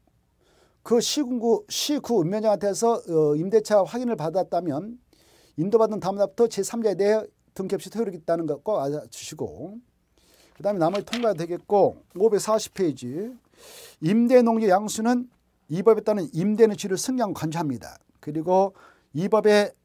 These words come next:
위반된 약정으로서 임차인 동안, 임대인이라 임차인을 보호하기 위한 규정이니까 임차인의 불량은 효력이 없다는 거. 특히 육 번인자 중요한데,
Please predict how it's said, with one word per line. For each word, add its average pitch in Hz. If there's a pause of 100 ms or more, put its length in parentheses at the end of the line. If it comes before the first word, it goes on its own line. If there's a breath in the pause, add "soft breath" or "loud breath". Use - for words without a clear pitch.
(120)
위반된 190
약정으로서 180
임차인 202
동안, 180
임대인이라 196
임차인을 190
보호하기 185
위한 165
규정이니까 165 (440 soft breath)
임차인의 196
불량은 180
효력이 208
없다는 156
거. 101 (640 soft breath)
특히 269
육 165
번인자 214
중요한데, 180